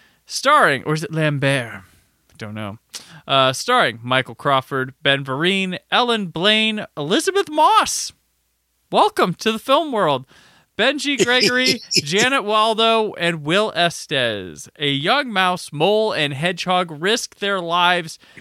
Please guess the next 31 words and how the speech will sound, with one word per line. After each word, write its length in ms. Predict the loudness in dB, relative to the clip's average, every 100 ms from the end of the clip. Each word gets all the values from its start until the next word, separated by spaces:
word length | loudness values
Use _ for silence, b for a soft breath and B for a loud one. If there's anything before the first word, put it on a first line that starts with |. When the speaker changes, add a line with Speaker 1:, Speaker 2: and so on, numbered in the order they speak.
| B
Speaker 1:
to 100 | -16
find 320 | -4 0 0 0
a 60 |
cure 340 | -6 -4 -4 -4
for 240 | -6 -4
their 180 | -2 -4
badger 600 | -2 0 0 0 -2 -4
friend, 520 | -4 -2 -2 -4 -8 b b
like 120 | -6
a 60 | -6
badger, 500 | -2 0 0 0 -2
not 240 | 0 -2
a 60 | -4
friend 300 | -2 0 0
that 80 | -4
was 100 | -6
just 240 | -8 -6
annoying 540 | -4 -2 0 0 -2 -6
them 160 | -8 -10
the 100 | -8
whole 160 | -10
time. 340 | -8 -8 -6 -10 B B -20 B
Waldo, 560 | -4 0 0 0 -4 -8 _
or 260 | 0 2 4
Speaker 2:
Both. 360 | 4 2 2
Speaker 1:
who's, 180 | 2 0
who's 280 | 0 0 0
been 240 | 0 -2 -6
poisoned 640 | 0 2 4 2 0 -2 -8 b b
by 400 | 2 4 4 2 0 b b
men. 1000 | -12 -6 -2 0 0 -2 -6 -8 -12 B